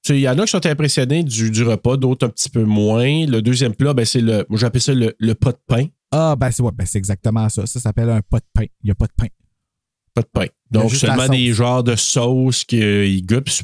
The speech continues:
Speaker 1: ça a l'air d'être tellement bon, là, parce que les Guizamo puis, euh, Tyler, ils capotent là-dessus. Euh,
Speaker 2: Ben, c'est parce qu'ils ont faim. Tu sais, quand
Speaker 1: Ben,
Speaker 2: t'as
Speaker 1: c'est
Speaker 2: vraiment
Speaker 1: sûr.
Speaker 2: faim, là, tu veux, euh, tout est bon, là, quand t'as faim, là.
Speaker 1: Ouais, mais tu sais, en même temps, ils ont mangé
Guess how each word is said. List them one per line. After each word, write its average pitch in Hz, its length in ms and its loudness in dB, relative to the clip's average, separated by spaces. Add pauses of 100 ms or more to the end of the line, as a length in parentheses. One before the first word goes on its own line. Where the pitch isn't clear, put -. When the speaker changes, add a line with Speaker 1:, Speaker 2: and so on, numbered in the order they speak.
Speaker 1:
ça 104 120 -2
a 98 40 0
l'air 110 180 0
d'être 107 160 -4
tellement 104 400 0
bon, 131 240 0
là, 139 80 0
parce 117 160 -2
que 95 260 -2
les 101 140 0
Guizamo 110 680 0
puis, 104 340 0
euh, 95 220 2
Tyler, 110 640 0
ils - 260 -12
capotent 113 380 -2
là-dessus. 127 540 -2 (600)
Euh, 101 320 0
Speaker 2:
Ben, 101 200 0
c'est - 80 -2
parce 151 160 0
qu'ils 190 100 0
ont 175 140 2
faim. 165 240 0
Tu - 580 -10
sais, - 60 -2
quand - 80 0
Speaker 1:
Ben, - 80 -2
Speaker 2:
t'as 165 80 0
Speaker 1:
c'est - 80 0
Speaker 2:
vraiment - 360 2
Speaker 1:
sûr. - 60 -2
Speaker 2:
faim, 208 280 0
là, 190 180 0
tu - 160 -8
veux, 170 280 0
euh, 147 560 0
tout 208 140 -2
est 196 100 0
bon, 185 240 2
là, 226 220 0
quand 175 100 -4
t'as 156 140 -2
faim, 202 280 -2
là. 196 100 -2 (520)
Speaker 1:
Ouais, 202 200 2
mais 110 80 2
tu - 80 -6
sais, 277 80 -2
en 320 40 -2
même 151 140 0
temps, - 140 -2
ils 220 120 0
ont 113 80 2
mangé 185 720 0